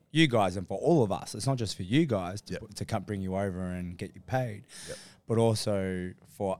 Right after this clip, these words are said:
Speaker 1: us in Australia, getting the pro guys in, getting that exposure, getting the people that we follow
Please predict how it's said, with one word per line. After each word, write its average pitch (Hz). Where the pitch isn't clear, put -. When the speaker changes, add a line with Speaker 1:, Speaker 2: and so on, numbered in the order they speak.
Speaker 1:
us 101
in 92
Australia, 107
getting 104
the 95
pro 101
guys 95
in, 104
getting 98
that 95
exposure, 98
getting 95
the 98
people 107
that 104
we 101
follow 107